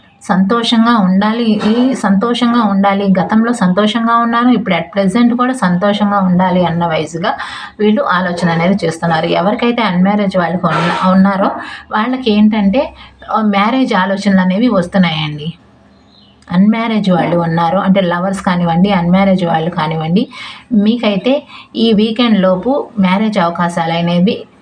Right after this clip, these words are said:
వచ్చే అవకాశం కనిపిస్తుంది. And మీరు వా-, మీరు మాత్రం వాకవే మోడ్‌లో ఉంటున్నారు.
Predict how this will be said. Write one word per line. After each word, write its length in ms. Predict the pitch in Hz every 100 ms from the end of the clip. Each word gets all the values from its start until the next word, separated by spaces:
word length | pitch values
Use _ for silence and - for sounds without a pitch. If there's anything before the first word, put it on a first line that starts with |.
| -
వచ్చే 240 | 180 180 202
అవకాశం 420 | 175 175 175 185
కనిపిస్తుంది. 840 | 170 160 180 175 - 160 170 320 - - - 220
And 280 | 233 247 247 - - -
మీరు 520 | 233 240 277 233 254
వా-, 360 | 285 214 196 220
మీరు 200 | 233 254
మాత్రం 380 | 226 220 254 202
వాకవే 380 | 175 180 214
మోడ్‌లో 380 | 208 175 170 185
ఉంటున్నారు. 840 | 185 160 147 160 156 165 165 170